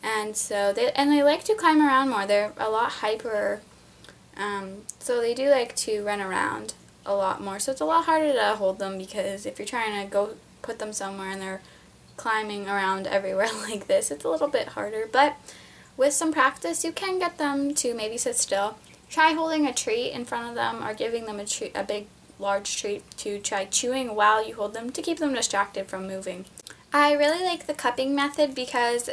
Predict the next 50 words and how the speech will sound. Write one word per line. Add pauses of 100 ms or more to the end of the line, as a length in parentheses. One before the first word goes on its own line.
this
is
great
to
get
them
used (380)
to
being
carried
around
and
going
places
in
the
movement, (280)
so
that, (220)
um,
once
you've (300)
gotten
them
to
get
used
to (100)
getting
into
the
cup,
you
can
then
try
with
your
hand. (480)
Um,
so
this
is
a
really
great
tip
for
when
taming.